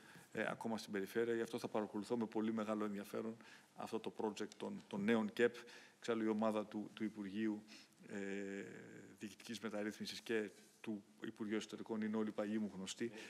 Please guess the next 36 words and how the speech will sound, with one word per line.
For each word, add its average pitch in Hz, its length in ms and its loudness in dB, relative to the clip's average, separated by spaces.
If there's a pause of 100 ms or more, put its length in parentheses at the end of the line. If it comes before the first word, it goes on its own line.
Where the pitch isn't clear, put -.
(140)
και - 80 2
έχω 117 140 4
προσωπική 113 500 0
άποψη, 107 460 2 (380)
ε, 110 140 0
για 101 160 0
το 92 80 -8
πώς 104 180 -2
μπορούμε 104 300 0
να 104 60 0
ενισχύσουμε 98 580 -4
αυτό 98 120 -10
το 98 100 -8
θεσμό. 101 420 -10 (400)
Θέλω 120 220 2
και 117 100 0
πάλι 123 260 6
να 113 160 2
σας 104 220 -2
ευχαριστήσω, 104 800 -4 (200)
ε, 113 60 -12 (640)
όλες 113 320 0
και - 100 -6
όλους 104 500 0 (120)
για 101 140 0
την, 98 200 -6
ε, 95 260 -6 (280)
παρουσία 110 460 0
σας, - 360 -4
ε, 113 140 -6 (580)
ε, 95 300 -2 (260)
σήμερα, 120 460 0
να 110 140 -2
σας, - 380 -2
ε, 107 760 -8
συγχαρώ, 110 640 0